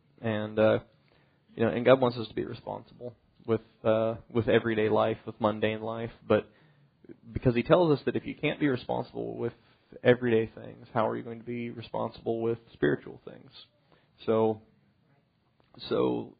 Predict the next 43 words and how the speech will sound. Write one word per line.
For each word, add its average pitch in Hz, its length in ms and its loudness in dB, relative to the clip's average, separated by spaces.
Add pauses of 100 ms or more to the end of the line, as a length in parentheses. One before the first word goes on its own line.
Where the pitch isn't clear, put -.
(340)
so 123 120 4
honestly, 127 520 0
doing 120 440 -4
things 113 240 -10
right 117 400 0 (760)
in 120 120 -2
your 104 160 -4
everyday 151 340 0
life, 110 280 -6 (460)
in, 110 240 -2
in 113 200 -4
the, 110 300 4 (240)
you 123 80 -2
know, 107 200 -2
the, 110 260 0
the 104 180 0
things, 123 340 -2 (260)
the 107 80 2
mundane, 113 680 2 (920)
"Oh, 117 160 10
I 117 100 6
gotta 113 180 4
go 110 140 4
to 110 60 2
work. 110 300 0 (120)
Oh, 120 80 10
I 120 120 8
gotta 113 160 2
pay 110 200 2
this 113 160 -8
bill. 110 500 4 (240)
Oh, 117 220 0
I 117 80 2
gotta 110 240 4
mow 110 160 -2
my 110 140 -2
yard." 110 340 2
All 117 160 0
that 135 160 0
kind 143 160 -2
of - 80 -6 (100)
stuff - 260 0 (200)
is, 110 500 0